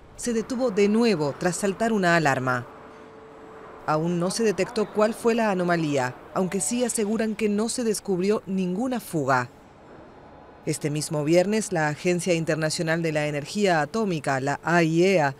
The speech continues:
anunció que a mediados de este mes enviará inspectores a Fukushima para evaluar la evolución de las tareas de limpieza en los alrededores de la central nuclear.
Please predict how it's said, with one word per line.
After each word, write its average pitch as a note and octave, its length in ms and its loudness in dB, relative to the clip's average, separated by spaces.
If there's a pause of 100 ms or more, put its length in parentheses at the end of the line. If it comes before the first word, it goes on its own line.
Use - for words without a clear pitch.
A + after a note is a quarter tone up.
(160)
anunció A3 520 2
que D3+ 180 0
a C#3+ 60 0
mediados E3+ 480 2
de E3 160 2
este F3 180 0
mes E3+ 260 -2
enviará E3+ 520 2
inspectores F3 720 0
a E3 40 -4
Fukushima F#3+ 640 0
para G3+ 280 2
evaluar G3+ 480 4
la D3 200 0
evolución E3 540 0
de A3+ 80 2
las F3+ 160 0
tareas F#3+ 320 0
de F3+ 120 0
limpieza F3 600 0
en C#3 80 -4
los D#3+ 180 -2
alrededores F#3+ 640 2
de F#3 60 -2
la E3 120 2
central G3+ 420 0
nuclear. C#3 560 0